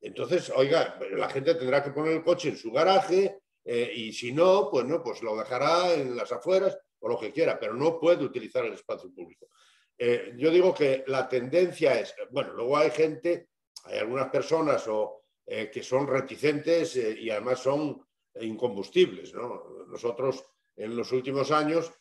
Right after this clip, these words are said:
eh, con, con el tema de la covid diecinueve, eh, cortamos alguna calle más de la que teníamos cortada, eh, y, y la dejamos para uso de los colegios en el recreo,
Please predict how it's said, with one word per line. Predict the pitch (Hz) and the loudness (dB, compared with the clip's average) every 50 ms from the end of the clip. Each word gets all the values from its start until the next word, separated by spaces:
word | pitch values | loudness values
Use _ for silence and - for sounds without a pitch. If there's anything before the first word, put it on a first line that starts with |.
| _ _ _ _ | _ _ _ _
eh, | - 117 113 110 107 - - | -6 -6 -4 -4 -6 -8 -8
con, | - 110 104 117 107 - | -2 -2 0 0 -2 -6
con | - 127 117 113 113 | -4 -4 -4 -2 -4
el | 110 101 - | -6 -6 -2
tema | 139 139 135 139 131 | -2 0 2 2 0
de | 120 127 127 | 2 2 2
la | 123 127 120 127 156 - - | 2 2 0 0 -4 -4 -2
covid | 120 113 123 165 175 165 156 - - - _ _ | -2 0 2 4 4 4 4 0 -4 -12 _ _
diecinueve, | - 95 92 110 104 - 123 131 151 165 156 135 143 143 143 143 - _ _ _ _ _ _ | -20 -16 -12 -12 -10 -8 -4 0 2 2 4 4 2 0 -2 -6 -14 _ _ _ _ _ _
eh, | - - 113 113 120 - | -10 -6 -6 -6 -6 -4
cortamos | - 123 113 - - 143 143 135 - | -4 -4 -4 0 0 2 2 2 2
alguna | 135 131 131 131 127 - | 0 0 2 0 -2 0
calle | - 143 127 127 120 | 2 2 2 2 2
más | 131 135 131 127 | 0 0 0 0
de | 120 | -2
la | 120 - - | -2 -2 -4
que | 113 | -6
teníamos | 107 104 120 120 113 110 101 | -8 -6 -6 -6 -6 -6 -10
cortada, | - - 98 87 - 165 175 165 135 120 123 135 143 143 - - _ _ _ _ _ | -8 -8 -8 -2 2 4 4 6 4 2 2 0 -2 -4 -6 -14 _ _ _ _ _
eh, | - 117 120 120 117 117 - | -2 2 2 2 2 0 -2
y, | 120 120 117 113 - - | -6 -6 -8 -8 -6 -6
y | 117 | -4
la | 113 120 123 | -2 -2 -2
dejamos | 117 - 139 - 131 127 127 - | -2 -2 -2 -2 -2 -4 -6 -2
para | - 120 123 127 | 0 2 2 2
uso | 135 131 - 120 123 | 2 0 -4 -4 -4
de | 120 | -2
los | 120 117 110 - - | -2 -2 -6 -8 -6
colegios | - 107 117 143 156 143 - 123 120 117 113 - 117 | -6 -2 0 0 -2 -2 -2 -4 -4 -4 -4 -4 -8
en | 110 107 | -10 -6
el | 107 104 | -6 -6
recreo, | 95 92 95 - 147 170 170 156 143 139 131 131 - _ | -6 -6 -8 -2 4 4 6 6 4 2 0 -4 -8 _